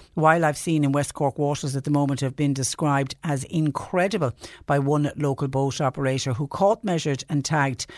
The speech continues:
the first blue shark in Ireland for twenty twenty just last week. And there's a picture of Conor Riley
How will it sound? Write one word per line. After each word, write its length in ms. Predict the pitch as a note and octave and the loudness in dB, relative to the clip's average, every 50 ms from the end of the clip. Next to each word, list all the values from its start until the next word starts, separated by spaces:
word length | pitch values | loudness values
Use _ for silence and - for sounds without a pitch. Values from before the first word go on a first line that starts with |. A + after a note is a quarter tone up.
| - - _ - | -20 -20 _ -4
the 80 | D#3+ | -4
first 420 | C3+ - - G3+ G3+ - - - - - | -4 0 2 0 0 0 -4 -10 -10 -6
blue 560 | E3 D3+ D3 F#3 F#3+ G#3 A3+ A#3 A#3 A#3 A3+ A3+ _ _ _ | -6 -4 -2 0 0 2 2 2 2 0 -2 -4 _ _ _
shark 520 | - - - F#3+ E3+ D#3 D3+ D3+ - - _ - | -12 -4 0 2 2 2 2 0 -4 -10 _ -2
in 140 | D3+ C#3+ C#3+ | 0 2 2
Ireland 360 | C3+ C#3 C3+ C3+ C3 B2+ - | 2 2 2 0 0 -4 -4
for 140 | - C3 B2 | -8 -8 -8
twenty 760 | - - - D3 C#3+ C#3+ C#3 - - C#3+ C#3 C3+ C3 - - - D#3+ C3+ - - | -8 -4 -2 0 0 0 -2 -2 -2 -2 0 0 -2 -4 -6 -4 -4 -4 -4 -4
twenty 460 | - - C#3 C3 B2+ - - C3 A#2+ - - - - - _ - | -6 -4 -2 -2 -2 0 -2 -2 -4 -4 -8 -20 -20 -20 _ -2
just 320 | - C#3 A#2+ - - - - - | -2 -2 -2 -2 -6 -10 -6 -2
last 340 | C3 C3 B2 A#2 - - | 0 0 0 -2 -2 -4
week. 200 | C3+ B2 A#2+ - | -4 -4 -2 -2
And 80 | C#3 B2+ | -2 -2
there's 160 | A#2+ A#2+ C#3 | -2 -2 -6
a 40 | C3 | -4
picture 280 | - C#3 C3+ - - A#2+ | -4 -4 -4 -2 -4 -4
of 140 | A#2 - | -4 -4
Conor 380 | - - - D#3+ D3 D3 C3+ B2+ | -8 -6 -2 0 0 2 2 0
Riley 420 | B2+ C3 C3 C3+ C3 B2 B2 A#2+ | 0 0 0 0 0 0 -2 -4